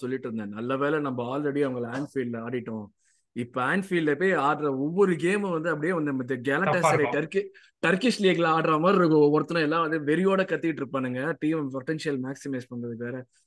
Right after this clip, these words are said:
Speaker 1: Absolutely correct. யா, யா. சொல்லுங்க. So, இப்போ
Speaker 2: இல்ல, இப்ப
Speaker 1: இம்பாக்ட்
Speaker 2: என்ன
Speaker 1: எப்படி இருக்கும்?
Speaker 2: பிரச்சனைனா, அதுதான். இப்ப என்னன்னா, like, definite-ஆ, like, people like பி ஏ ஏ, உங்களுக்கு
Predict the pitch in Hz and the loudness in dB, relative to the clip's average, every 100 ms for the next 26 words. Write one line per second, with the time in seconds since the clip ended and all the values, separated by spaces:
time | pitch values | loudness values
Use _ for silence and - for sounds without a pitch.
0 | _ 123 127 170 170 160 143 127 113 127 | _ -8 -4 -2 -2 -4 -4 -6 -4 -6
1 | 123 120 117 156 143 113 120 127 123 135 | -6 -8 -4 -2 -2 -6 -8 -8 -6 -6
2 | 127 123 - 202 185 220 - 208 254 - | -6 -8 0 4 6 6 4 2 2 2
3 | 151 214 165 123 151 208 - _ 135 139 | 2 2 2 2 2 0 -4 _ -8 -4
4 | 185 143 135 127 131 180 190 202 151 110 | -4 -4 -6 -8 -8 -8 -8 -8 -10 -10
5 | 127 151 185 175 190 196 180 - 147 135 | -12 -10 -14 -8 -6 -6 -8 -14 -16 -14
6 | 160 147 - 135 135 135 131 135 143 143 | -10 -10 -10 -8 -4 -4 -2 -4 -4 -8
7 | _ _ _ _ - 135 120 120 | _ _ _ _ -12 -12 -10 -8